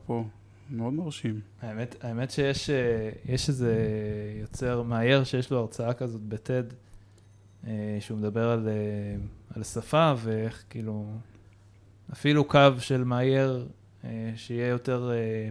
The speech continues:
Speaker 2: פשוט ונאיבי, זה כבר יעזור ל-, שעוד קהל י-, כאילו, יתחבר לעבודה. אז הוא דיבר על וי-פיי גם, כאילו, כ-, כמה, כאילו, state of mind ו-, כאילו, הרגשה, הוא מפעיל. זאת אומרת,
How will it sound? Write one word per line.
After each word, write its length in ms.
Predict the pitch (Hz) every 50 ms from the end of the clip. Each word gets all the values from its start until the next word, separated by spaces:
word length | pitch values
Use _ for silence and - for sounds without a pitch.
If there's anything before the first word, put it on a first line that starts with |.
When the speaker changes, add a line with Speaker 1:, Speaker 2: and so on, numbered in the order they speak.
| -
Speaker 2:
פשוט 300 | - 120 - - 139 127 123
ונאיבי, 580 | 127 127 123 135 156 175 175 156 143 131 127 117
זה 120 | 113 117
כבר 280 | 110 117 113 117 120 123
יעזור 460 | 117 113 113 110 117 117 113 113 117
ל-, 320 | 113 110 107 107 107 110
שעוד 340 | 113 - - 117 120 120 120
קהל 280 | - - 120 117 120 117
י-, 160 | 113 110 - - - - -
כאילו, 180 | - 120 113
יתחבר 380 | 113 113 - - 120 113 120 127
לעבודה. 500 | 127 123 113 107 107 110 107 123 127 131 127 - - - - - - - - - - - - - -
אז 120 | 123 117
הוא 80 | 120 117
דיבר 260 | 120 117 120 123 123
על 80 | 127 123
וי-פיי 460 | 120 120 123 123 - - 127 120 113
גם, 460 | 113 123 135 143 143 139 139 139 139 143 - - - - - - - - -
כאילו, 560 | - - 113 110 113 117 113 113 113 110 107 -
כ-, 100 | - - 113 110 110 - -
כמה, 760 | - 127 123 123 127 127 123 123 120 117 113 113 113 110 110 113 123 - - - - - - - - - - - - - - - - - - -
כאילו, 180 | - 123 113 110
state 360 | 104 - - 131 127 127 -
of 220 | 131 117 113 113
mind 320 | 120 123 123 123 123 120 113 117
ו-, 400 | 113 110 110 107 104 104 104 104 - - - - - - - - -
כאילו, 220 | - - 113 110 107
הרגשה, 640 | 104 107 110 107 - - 139 131 147 170 196 202 185 - - - - - - - - - - -
הוא 180 | - 120 117 113
מפעיל. 460 | 113 113 - - 151 139 127 110 101 -
זאת 180 | - - -
אומרת, 460 | 113 113 113 110 110 110 107 - -